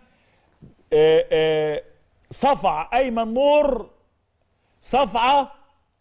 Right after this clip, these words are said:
سياسية وقال له: "أنت بتحط اسمي في القايمة بتاعتك ليه؟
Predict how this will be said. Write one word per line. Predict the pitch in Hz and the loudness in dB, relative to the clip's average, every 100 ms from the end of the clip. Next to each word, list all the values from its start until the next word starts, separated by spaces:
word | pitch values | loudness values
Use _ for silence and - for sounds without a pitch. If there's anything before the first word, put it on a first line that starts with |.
| _ | _
سياسية | - 202 202 196 262 294 294 269 - _ _ - | -6 0 0 0 -2 0 2 0 -4 _ _ -4
وقال | 180 254 277 262 | 0 2 0 0
له: | 269 277 262 - 233 | 4 4 4 -2 -2
"أنت | 269 302 247 269 277 285 214 | -2 -2 -6 -2 0 0 -2
بتحط | 190 - 247 285 277 | -6 -4 0 0 -2
اسمي | 226 269 - 208 190 | -4 -4 -6 -8 -6
في | |
القايمة | 196 - 254 247 226 | -6 0 0 0 -2
بتاعتك | - 262 185 214 | -2 -2 -2 -4
ليه؟ | 220 254 285 | 0 2 2